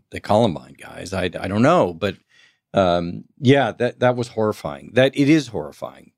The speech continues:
Violence in schools is horrifying. We were not promoting violence in schools by any means.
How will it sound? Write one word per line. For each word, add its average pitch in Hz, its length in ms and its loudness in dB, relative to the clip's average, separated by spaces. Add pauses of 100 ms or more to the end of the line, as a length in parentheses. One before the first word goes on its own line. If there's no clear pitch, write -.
Violence 123 500 2
in 92 60 -12
schools 95 420 -2
is - 120 -18
horrifying. 85 560 -6
We 127 120 4
were 117 220 2
not 110 340 0
promoting 104 480 0
violence 87 460 -4
in 85 80 -16
schools 110 460 0
by 87 200 0
any 127 200 4
means. - 440 -10